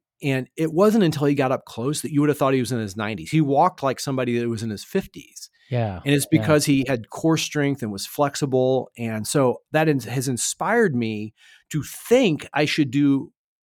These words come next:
Speaker 1: more yoga, but not to
Speaker 2: <laughs>
Speaker 1: actually do it, obviously. <laughs>
Speaker 2: <laughs> You said to think, to think about doing it is, you know, what's interesting about that, John, is there's actually some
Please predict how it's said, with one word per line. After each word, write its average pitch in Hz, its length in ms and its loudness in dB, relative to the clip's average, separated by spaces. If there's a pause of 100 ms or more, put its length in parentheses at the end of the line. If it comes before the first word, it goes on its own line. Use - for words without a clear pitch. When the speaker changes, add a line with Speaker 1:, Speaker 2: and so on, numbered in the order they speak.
(100)
Speaker 1:
more 127 240 -4
yoga, 123 460 0
but 143 160 -4
not 170 220 2
to - 60 2
Speaker 2:
<laughs> - 20 4
Speaker 1:
actually 151 420 0
do 196 240 4
it, 123 160 0
obviously. 107 560 -6
<laughs> - 20 -
Speaker 2:
<laughs> 269 380 -2
You 294 180 0
said 208 160 0 (100)
to 185 220 2
think, 254 340 2 (220)
to 196 160 2
think 269 320 2
about 156 400 2
doing 135 420 0
it 170 240 -4 (600)
is, 147 340 -2
you 170 140 0
know, 226 80 0
what's 226 180 4
interesting 202 400 0
about 143 220 2
that, 135 140 0
John, 135 280 0
is 120 140 -4
there's 147 200 -4
actually 151 320 -4
some 135 260 -4